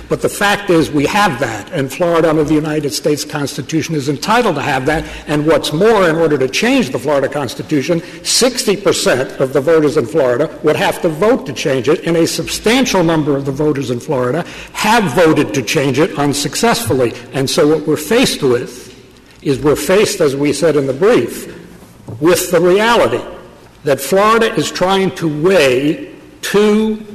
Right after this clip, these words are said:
fundamental constitutional interests and find a reasonable compromise. One is the interest in free speech. The other one is the undeniable interest, because it's essential to a stable democracy,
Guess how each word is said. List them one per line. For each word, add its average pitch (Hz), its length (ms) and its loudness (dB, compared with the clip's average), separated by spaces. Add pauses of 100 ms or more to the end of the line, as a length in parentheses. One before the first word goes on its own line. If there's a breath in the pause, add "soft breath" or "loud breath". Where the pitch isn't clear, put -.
(400)
fundamental 196 1000 2 (1300)
constitutional 196 1200 -2 (200)
interests - 1080 -4 (160)
and 160 160 0
find 208 320 2
a 196 60 4
reasonable 180 500 2
compromise. 120 720 -2
One 151 240 -2
is 147 200 2
the 156 120 4
interest 165 400 0
in 135 80 -2
free 139 240 -2
speech. - 540 -4 (340 loud breath)
The 135 160 2
other 190 220 4
one 180 160 2
is 131 100 -2
the 165 240 -2
undeniable 165 800 2
interest, 127 500 -10
because 139 320 -2
it's 127 140 -8
essential 147 720 0
to 143 220 0
a 127 100 -6
stable 214 480 0
democracy, 147 840 -4